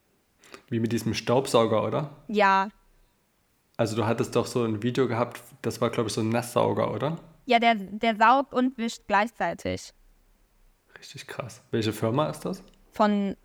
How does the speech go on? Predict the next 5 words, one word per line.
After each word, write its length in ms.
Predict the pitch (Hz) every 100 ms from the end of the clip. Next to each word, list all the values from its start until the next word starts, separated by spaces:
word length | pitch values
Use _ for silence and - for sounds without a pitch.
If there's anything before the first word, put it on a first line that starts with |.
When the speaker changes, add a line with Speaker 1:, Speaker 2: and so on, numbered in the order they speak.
| _
Speaker 2:
Kobold, 600 | - 233 220 190 180 185
also 280 | 202 185 185
von 420 | - 196 190 185 -
Vorwerk. 520 | 202 190 175 185 _ _ _ _ _ _ _ _ _ _
Speaker 1:
Oh, 220 | 120 113